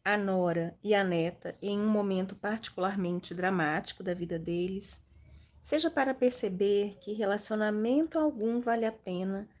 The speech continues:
se perdemos nosso bem mais precioso, sermos protagonistas de nossa própria história. Invisíveis Olhos Violeta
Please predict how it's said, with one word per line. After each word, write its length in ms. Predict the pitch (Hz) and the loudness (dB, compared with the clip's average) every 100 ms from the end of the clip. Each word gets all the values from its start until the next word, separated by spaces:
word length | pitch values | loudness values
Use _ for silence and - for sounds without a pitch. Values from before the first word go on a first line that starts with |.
| _ _ _ _ | _ _ _ _
se 320 | - - 226 | -14 -8 -8
perdemos 920 | 226 233 240 220 180 202 208 196 196 | 4 6 6 4 -2 -2 -2 -2 -4
nosso 320 | 208 202 - 190 | -4 -4 -4 -6
bem 280 | 185 202 | -2 -2
mais 580 | 214 208 208 240 320 311 | 0 0 0 2 0 -2
precioso, 1000 | - 302 294 - 285 190 156 160 - 185 _ _ _ _ _ _ _ _ _ - - - - - | -8 -8 -8 -6 -4 -2 -4 -8 -12 -18 _ _ _ _ _ _ _ _ _ -20 -20 -20 -20 -18
sermos 560 | - 190 202 214 208 | -4 0 2 0 -4
protagonistas 1040 | - 240 247 262 269 277 190 190 - 196 190 | -2 -2 0 0 4 2 2 -4 -8 -10 -8
de 100 | - | -4
nossa 320 | 185 180 190 | -4 -4 -8
própria 640 | 190 165 160 165 - 170 - - | -8 -6 -6 -6 -10 -12 -12 -14
história. 760 | 190 - - 64 - - - _ _ _ _ _ _ - - - - - - - - - - - - - - - - - - - - _ _ - | -10 -10 -10 -12 -12 -18 -20 _ _ _ _ _ _ -20 -20 -18 -20 -20 -20 -20 -20 -20 -20 -20 -20 -20 -20 -20 -18 -20 -20 -20 -20 _ _ -6
Invisíveis 1040 | 175 175 180 185 190 226 247 254 254 254 - | -4 -2 -4 -4 0 2 4 6 6 2 -2
Olhos 500 | 196 175 160 160 185 | 2 4 2 -2 -6
Violeta 880 | 165 151 156 151 147 - - 262 403 | -6 -4 -2 -2 -4 -6 0 2 2